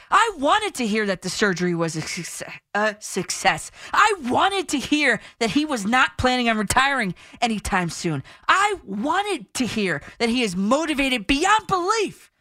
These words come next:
to make it back and put on the Jets green. I wanted Aaron Rodgers to put the narrative to bed that he was going to retire. And quite frankly, I'm glad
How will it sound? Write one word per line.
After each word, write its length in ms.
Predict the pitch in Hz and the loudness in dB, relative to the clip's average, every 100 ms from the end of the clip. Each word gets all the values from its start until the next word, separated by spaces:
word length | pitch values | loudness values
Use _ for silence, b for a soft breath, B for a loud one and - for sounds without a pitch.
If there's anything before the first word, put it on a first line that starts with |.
| _ _ _ _ _ | _ _ _ _ _
to 100 | - | -2
make 260 | 226 277 320 | 2 0 0
it 140 | 269 | 2
back 300 | 262 226 214 - B | 2 2 0 -10 B
and 160 | 226 | 2
put 160 | - 269 | 4 4
on 180 | 233 220 | 2 -2
the 80 | 190 | -4
Jets 340 | 208 185 - | -2 -4 -4
green. 300 | 180 165 131 _ _ _ _ _ _ _ | -6 -6 -8 _ _ _ _ _ _ _
I 340 | 330 415 415 285 - | 2 2 0 -6 -14
wanted 580 | 185 196 415 415 208 - | -6 2 2 0 -8 -4
Aaron 240 | 240 226 214 | -2 -2 -2
Rodgers 460 | 202 180 170 156 b b | -2 -2 -6 -10 b b
to 60 | - | -6
put 320 | - 392 - | 2 2 4
the 120 | - | 0
narrative 480 | 285 277 302 311 285 | 0 2 2 2 -2
to 140 | - 180 | -2 -4
bed 420 | - 277 254 185 b - | 0 2 2 -2 b -8
that 120 | 185 | -6
he 220 | - 339 | 0 0
was 140 | 330 220 | 0 -2
going 280 | 226 220 202 | -2 -2 -4
to 140 | 202 | -4
retire. 440 | 185 - 165 156 135 B | -6 -2 0 0 -4 B
And 120 | 214 202 | -10 0
quite 240 | 233 233 | 0 0
frankly, 600 | - 381 403 254 202 180 b b b b _ | 0 0 0 -4 -6 -8 b b b b _
I'm 120 | 349 | -2
glad 480 | - 339 359 392 170 | 0 0 0 0 -4